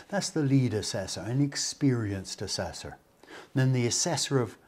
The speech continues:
itself, the person doing the day-to-day work, that's doing the actual assessments, following that cobit process, and then a coordinator in the business unit to make sure you're getting the right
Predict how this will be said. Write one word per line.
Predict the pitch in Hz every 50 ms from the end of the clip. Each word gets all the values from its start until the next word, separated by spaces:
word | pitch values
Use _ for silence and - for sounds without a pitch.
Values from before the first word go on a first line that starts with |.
| _ _ - _ _
itself, | 139 127 123 - - - 156 147 147 143 143 - - - -
the | - 247
person | - - 233 196 202 165 151
doing | 135 143 135 127 123
the | 120 107
day-to-day | 123 117 117 113 107 110 101 110 107 107 104
work, | 98 95 98 92 85 85 - - - - - - -
that's | - 123 - -
doing | - - 143 147 135 131 127 123
the | 123 117
actual | 113 110 107 - - 123 110 107
assessments, | 101 - - - 135 107 - - - - 104 95 - - - - - - - - - -
following | - - - 123 127 127 120 120 117 113 107 110
that | 110 104 101 -
cobit | - - 120 110 104 95 95 90 -
process, | - - 113 110 104 - - 113 107 107 104 - - - - - - - -
and | 165 170
then | 190 196
a | 196 190
coordinator | - - - 190 196 208 208 196 160 180 180 175 170 160 160 160
in | 160 156
the | 151 147
business | 147 151 143 123 98 117 127 123 113 95 92
unit | 110 110 104 101 98 98 92 - - - - -
to | - 151
make | 143 135 131 127
sure | - - 131 117
you're | 117 113 104
getting | 110 110 104 107 104 104
the | 101
right | 98 101 110 107 107 110 104 -